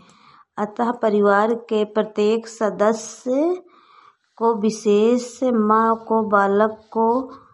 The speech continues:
नहाना चाहिए। अतः परिवार के प्रत्येक सदस्य, विशेषकर एक या दो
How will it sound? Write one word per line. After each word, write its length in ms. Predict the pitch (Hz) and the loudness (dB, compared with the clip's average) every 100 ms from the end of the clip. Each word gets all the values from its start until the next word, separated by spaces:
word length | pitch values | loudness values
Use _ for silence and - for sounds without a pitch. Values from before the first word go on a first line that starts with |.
| _ _ | _ _
नहाना 1000 | 202 208 185 196 190 196 202 240 294 - - _ _ _ _ _ _ _ _ _ _ _ _ _ _ _ | -2 -2 0 0 0 0 0 0 -2 -4 -16 _ _ _ _ _ _ _ _ _ _ _ _ _ _ _
चाहिए। 760 | - 185 180 170 190 196 185 175 175 _ _ _ _ _ _ _ _ _ _ _ _ _ _ _ _ _ _ _ _ - | -4 -2 -2 -4 -4 -2 0 -2 -8 _ _ _ _ _ _ _ _ _ _ _ _ _ _ _ _ _ _ _ _ -12
अतः 380 | 202 - 240 233 | -12 -4 -2 -2
परिवार 520 | 233 220 202 208 226 | -4 -2 2 2 0
के 200 | 226 220 | -2 -4
प्रत्येक 560 | 214 202 202 196 226 214 | -2 -4 -2 -2 -2 -4
सदस्य, 800 | - 202 185 214 220 - 247 233 | -8 -8 -4 -4 -6 -8 -6 -4
विशेषकर 1160 | 214 214 - 196 214 - - 226 226 240 277 302 - _ _ _ _ _ - | -4 -6 -6 -4 -6 -10 -10 -6 -4 -2 -4 -6 -14 _ _ _ _ _ -6
एक 540 | 202 214 226 220 _ _ _ _ - | 0 0 -2 -6 _ _ _ _ -12
या 240 | 214 214 208 | -2 2 2
दो 600 | 175 208 214 233 294 | 0 -2 -2 -4 -6